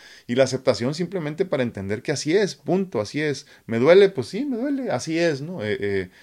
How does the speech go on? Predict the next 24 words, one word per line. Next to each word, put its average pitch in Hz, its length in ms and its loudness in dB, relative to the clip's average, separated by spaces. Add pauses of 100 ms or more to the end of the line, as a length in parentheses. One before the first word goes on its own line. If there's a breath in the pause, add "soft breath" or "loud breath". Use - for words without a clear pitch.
(200 soft breath)
eh, 101 100 -2
¿todo 147 220 4
está 156 180 2
bien? 175 240 0
Pues 123 160 -6
sí, 226 240 -4
en 240 100 -4
este 170 160 -6
momento 165 320 -6
todo - 120 -4
está 160 140 -6
bien, 156 200 -6
qué 151 120 -4
bueno, 143 280 -2
y 110 80 -2
aceptas, 107 460 -4
nada 127 160 -4
más 139 160 -4
aceptas 127 420 -6
y - 40 -14
sigues 139 260 -4
caminando 113 440 -6
con 107 140 -8
aceptación. 90 500 -12